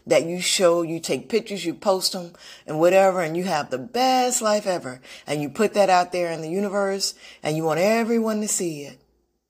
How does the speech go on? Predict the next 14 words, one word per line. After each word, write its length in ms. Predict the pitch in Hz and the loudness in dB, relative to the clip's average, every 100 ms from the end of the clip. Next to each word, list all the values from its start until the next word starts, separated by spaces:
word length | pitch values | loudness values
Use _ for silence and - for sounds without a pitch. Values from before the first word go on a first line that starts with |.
| _ _ _ _ _ _ _ _ _ _ - | _ _ _ _ _ _ _ _ _ _ -4
But 120 | 151 | 2
on 260 | 156 151 156 | 4 4 0
the 80 | |
inside, 880 | 156 190 220 226 185 151 143 139 139 - _ | -4 -2 0 0 0 -4 -8 -12 -14 -20 _
in 180 | 151 151 | -6 -4
your 160 | 151 | -4
mind, 640 | 175 233 233 147 127 135 151 _ _ _ _ _ _ _ _ _ _ _ _ _ _ | -2 0 0 -2 -6 -12 -18 _ _ _ _ _ _ _ _ _ _ _ _ _ _
if 220 | - 156 117 | -2 0 4
that's 320 | 165 190 - | 4 4 0
not 380 | 220 220 214 - _ _ _ _ _ _ _ _ _ - | -2 -2 -4 -8 _ _ _ _ _ _ _ _ _ -4
how 140 | 180 | 0
you 240 | 180 180 | 2 2
really 260 | 175 190 175 | 2 2 0
feel, 600 | 175 185 180 220 226 254 | 0 0 0 0 -4 -14